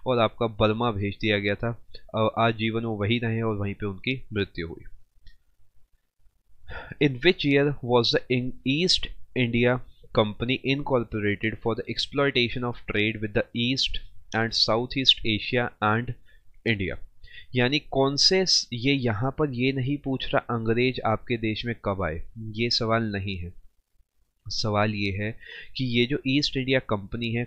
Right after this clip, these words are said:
कौन से सन में बनी है। अब आपने पढ़ा होगा इकतीस दिसंबर सोलह सौ को चार्टर दिया था।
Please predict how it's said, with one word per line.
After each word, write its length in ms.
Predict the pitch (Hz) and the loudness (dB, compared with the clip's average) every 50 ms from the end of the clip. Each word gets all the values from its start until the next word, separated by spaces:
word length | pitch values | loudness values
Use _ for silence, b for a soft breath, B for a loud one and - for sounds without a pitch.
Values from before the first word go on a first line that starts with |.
| - - | -4 -4
कौन 200 | 117 117 117 120 | -4 -2 -2 0
से 180 | 117 - 143 | 0 0 2
सन 180 | 135 - 120 107 | 2 0 0 0
में 200 | 107 117 120 110 | 0 0 0 2
बनी 240 | 101 98 90 90 82 | 2 0 0 -2 -6
है। 180 | 85 85 82 98 - | -8 -8 -10 -6 -2
अब 120 | 123 120 120 | 0 4 4
आपने 280 | 117 113 - - 139 139 | 4 4 4 2 -2 -4
पढ़ा 280 | - - 113 110 120 | -2 0 0 2 2
होगा 340 | 127 120 120 120 113 127 131 135 - - | 2 2 0 0 2 2 0 0 0 -2
इकतीस 500 | 120 - - 117 - _ - 156 151 127 | -2 0 0 -2 -2 _ -2 -2 -2 -2
दिसंबर 520 | 113 117 113 - - 110 110 117 123 135 | -2 -4 -2 0 0 -2 -2 -2 -2 0
सोलह 340 | 131 - 123 113 113 110 110 | 0 0 0 0 2 2 2
सौ 160 | - - 110 | 2 0 0
को 140 | - - 120 | -2 -4 -2
चार्टर 400 | - - 101 101 101 - 120 117 | 0 2 2 2 2 2 0 0
दिया 240 | 107 107 104 101 98 | 0 0 -2 -2 0
था। 160 | - - 117 | 0 -2 -2